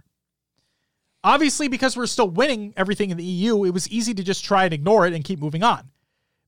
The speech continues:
But in the end, and even when we were winning, we all felt the effects of a bad team chemistry and a lack of motivation to improve. When we win a tournament, it was, "G G, guys," and everyone leave the call without any forms of celebration.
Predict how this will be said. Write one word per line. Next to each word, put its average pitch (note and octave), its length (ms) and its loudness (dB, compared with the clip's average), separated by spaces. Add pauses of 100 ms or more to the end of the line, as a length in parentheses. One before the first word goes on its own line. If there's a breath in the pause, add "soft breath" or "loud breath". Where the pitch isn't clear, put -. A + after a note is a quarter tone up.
But C3+ 80 -10
in B2+ 80 -6
the E3+ 120 2
end, F#3+ 380 0 (140)
and D#3+ 160 -4
even G3 180 0
when F3+ 80 -4
we E3+ 120 -2
were B3+ 260 0
winning, D#3+ 340 -4 (480)
we F3 120 2
all C4+ 180 6
felt A3+ 240 -2
the A#3 100 -2
effects - 320 -6
of - 80 -10
a D3 60 -2
bad E3 340 -2
team F#3 240 -8
chemistry C#3+ 640 -10
and D#3 100 -8
a D3+ 60 -2
lack E3+ 280 -2
of F#3+ 80 -2
motivation D3 580 -4
to B2+ 180 -14
improve. B2+ 560 -8 (1500)
When G3+ 120 -2
we C4+ 80 4
win F4 200 4
a D#4 40 2
tournament, B3+ 440 0
it G3+ 80 2
was, G#3 500 2
"G G#3+ 220 0
G, G3+ 160 -2
guys," D#3 400 2
and D#3+ 80 0
everyone F#3+ 320 0
leave F#3 180 -4
the - 80 -8
call F3 220 2
without C#3+ 280 -2
any F#3+ 200 -4
forms F3+ 320 -2
of D#3 80 -6
celebration. C#3 580 -4